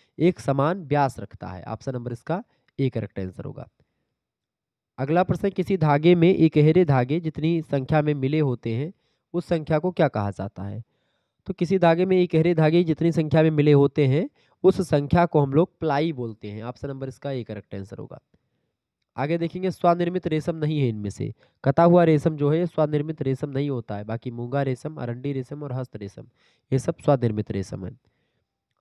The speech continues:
अगला प्रश्न, निम्न में से कौन एराडिक रेशम का भाग नहीं है? एराडिक रेशम के भाग में अगर बात की जाए तो देखिए, नोमेक्स,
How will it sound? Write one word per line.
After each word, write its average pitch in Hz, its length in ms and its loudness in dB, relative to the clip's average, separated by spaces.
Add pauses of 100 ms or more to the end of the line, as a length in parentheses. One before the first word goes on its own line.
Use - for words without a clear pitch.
अगला 156 220 0
प्रश्न, 180 280 -2
निम्न 180 220 -2
में 175 80 0
से 175 160 -4
कौन 170 340 2 (120)
एराडिक 151 500 2
रेशम 160 340 -2
का 165 120 -2
भाग 143 260 0
नहीं 123 280 -2
है? 101 180 -6 (460)
एराडिक 160 400 6
रेशम 170 300 2
के 175 120 2
भाग 156 260 4
में 165 160 4
अगर 156 140 4
बात 151 240 2
की 160 100 0
जाए 151 160 6
तो 165 100 2
देखिए, 147 220 -2
नोमेक्स, 139 560 -4